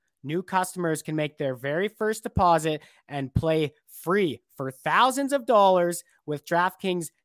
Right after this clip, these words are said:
daily fantasy hockey contests. Draft your lineup of eight skaters and a goalie and rack up points for goals, assists, saves, and more. DraftKings is safe, secure, and reliable.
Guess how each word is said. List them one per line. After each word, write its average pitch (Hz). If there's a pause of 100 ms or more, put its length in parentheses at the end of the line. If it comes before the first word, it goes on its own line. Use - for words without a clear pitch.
(100)
daily 196
fantasy 202
hockey 170
contests. 147 (640)
Draft 160
your 208
lineup 190 (200)
of 139
eight 180
skaters 185 (160)
and 180
a 254
goalie 185 (180)
and 147
rack 165
up 214
points 180 (220)
for 143
goals, 165
assists, -
saves, 196 (140)
and 170
more. 156 (520)
DraftKings 165
is 143
safe, 185
secure, 170
and 180
reliable. 143